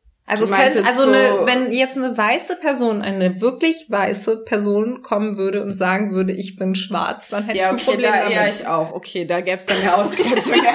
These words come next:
Speaker 2: das stimmt.
Speaker 1: <laughs>
Speaker 2: Ja, aber jetzt in diesem, in diesem Raum von irgendwie mal wieder der Begriff People of Color, so in dieser Gruppierung,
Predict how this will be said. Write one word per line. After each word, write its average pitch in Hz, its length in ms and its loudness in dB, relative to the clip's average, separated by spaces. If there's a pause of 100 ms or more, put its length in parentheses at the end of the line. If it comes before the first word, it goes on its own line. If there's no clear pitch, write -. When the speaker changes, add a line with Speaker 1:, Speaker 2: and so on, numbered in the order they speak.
Speaker 2:
das - 180 2
stimmt. 240 460 0
Speaker 1:
<laughs> 262 60 -2 (1080)
Speaker 2:
Ja, 165 260 -4 (220)
aber 208 200 0
jetzt 233 340 0
in 233 100 0
diesem, 226 480 0
in 226 140 -4
diesem 208 280 -2
Raum 247 600 2
von 233 420 -2
irgendwie 214 880 -4
mal 190 360 -10
wieder 226 260 -2
der 220 100 -2
Begriff 220 440 -4
People 220 360 -2
of - 160 -4
Color, 240 520 4
so 220 80 -2
in 165 460 -4
dieser 208 260 2
Gruppierung, 269 760 0